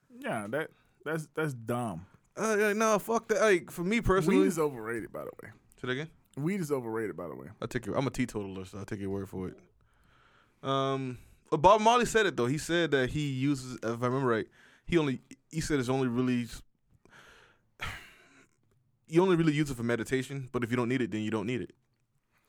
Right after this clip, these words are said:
Speaker 1: Right. That's, that's one of the things I used to say all the time. Like, I, well, I still say it. If Bob Marley was alive right now, he'll be disappointed in all of y'all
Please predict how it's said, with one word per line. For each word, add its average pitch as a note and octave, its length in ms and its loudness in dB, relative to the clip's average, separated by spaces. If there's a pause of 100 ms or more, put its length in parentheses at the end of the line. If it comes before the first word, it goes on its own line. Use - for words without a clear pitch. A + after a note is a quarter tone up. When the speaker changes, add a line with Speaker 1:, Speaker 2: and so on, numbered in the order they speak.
(300)
Speaker 1:
Right. B2+ 300 -2 (160)
That's, E3 300 -2 (140)
that's D#3 260 0
one A#3+ 160 2
of D#3+ 80 -4
the F3 60 -2
things D#3 160 -4
I C#3+ 80 0
used C#3+ 220 -4
to C#3 60 -16
say C3+ 100 -2
all B2 140 0
the B2 80 -2
time. B2+ 220 -6
Like, A2 240 -4 (680)
I, C#3+ 200 -4
well, E3+ 180 4
I F#3+ 40 2
still D#3+ 300 -2
say A#2+ 260 -4
it. F#2 140 -8 (200)
If A2+ 180 -4
Bob C3 240 0
Marley C#3+ 360 -2 (100)
was C3 180 -6
alive C3 320 -2
right C3 180 -6
now, C3+ 180 -6
he'll C3+ 120 -2
be B2 140 -6
disappointed A#2 640 -8
in F#2+ 400 -12 (720)
all G#2+ 200 -2
of D#2+ 60 -6
y'all - 280 -16